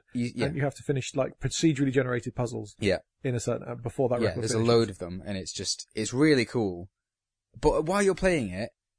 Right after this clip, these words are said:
Speaker 1: um, like, some mu-, some, like, music plays.
Speaker 2: Hmm.
Speaker 1: Uh, there's,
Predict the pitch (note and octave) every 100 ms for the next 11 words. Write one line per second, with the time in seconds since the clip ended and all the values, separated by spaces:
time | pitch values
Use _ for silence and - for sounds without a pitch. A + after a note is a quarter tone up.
0 | _ _ A#2 A#2 A#2 A#2 - _ _ _
1 | B2+ B2 _ - A2+ G#2 - B2 B2+ C#3
2 | - C3+ - A2+ A#2+ B2+ C#3 B2+ - F2
3 | D#2 F#2 - - - C3+ A#2 - - G2
4 | F#2+ G#2 G#2